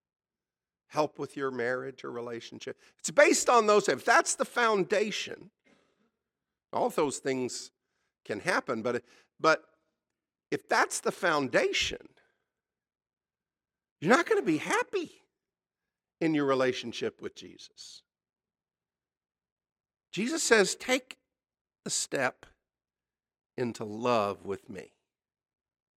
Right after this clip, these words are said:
And here's how you do it. "Keep my commands."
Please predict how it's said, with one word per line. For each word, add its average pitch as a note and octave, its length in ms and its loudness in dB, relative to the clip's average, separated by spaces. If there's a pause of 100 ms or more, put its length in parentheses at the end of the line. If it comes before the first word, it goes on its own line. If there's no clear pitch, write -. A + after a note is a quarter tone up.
(1040)
And C3 80 -10
here's A3 220 -4
how F#3+ 120 0
you D#3 180 0
do G2 240 -10
it. - 240 -20 (2250)
"Keep - 400 -6 (800)
my F#2 360 -4 (880)
commands." - 720 -14